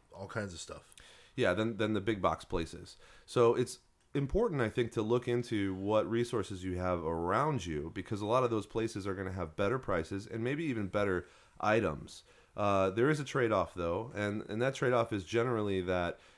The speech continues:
Speaker 2: there's gonna be less employees at a place like that because they're spending all their money on the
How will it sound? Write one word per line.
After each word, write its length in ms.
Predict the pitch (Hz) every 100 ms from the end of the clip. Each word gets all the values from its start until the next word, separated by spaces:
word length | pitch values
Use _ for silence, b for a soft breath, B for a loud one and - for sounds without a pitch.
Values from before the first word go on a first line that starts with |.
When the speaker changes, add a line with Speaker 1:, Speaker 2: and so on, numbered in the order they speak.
| b
Speaker 2:
there's 240 | 110 101
gonna 180 | 92 113
be 160 | 110 101
less 300 | 98 104 -
employees 680 | 95 - 107 107 120 131 -
at 120 | 117
a 60 | 117
place 320 | 123 120 131
like 160 | 117
that 180 | 127 127
because 280 | 113 113 98
they're 100 | 98
spending 400 | - 107 101 98
all 160 | 95 95
their 120 | 95
money 360 | 90 87 90 80
on 440 | 80 85 85 85
the 340 | 92 80 78